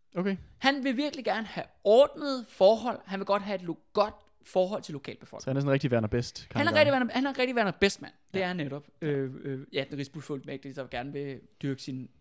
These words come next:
Speaker 2: dyrke, ja, alliancen, ikke?
Speaker 1: Mm.
Speaker 2: Så det bliver ikke, øh, øh, til noget.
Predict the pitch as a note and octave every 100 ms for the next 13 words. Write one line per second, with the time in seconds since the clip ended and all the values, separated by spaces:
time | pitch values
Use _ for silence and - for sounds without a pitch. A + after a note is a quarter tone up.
0 | _ D3 C#3 - B2 - A2 - - C#3
1 | - - - D4+ E4 D#3 A2 G2 A2+ -
2 | _ - A3+ A#3+ D4+ C#4 A#3+ A#3 B3+ G#3+
3 | E3+ - F3 D#3+ - E3 D3+ D3 E3 C#3+
4 | E3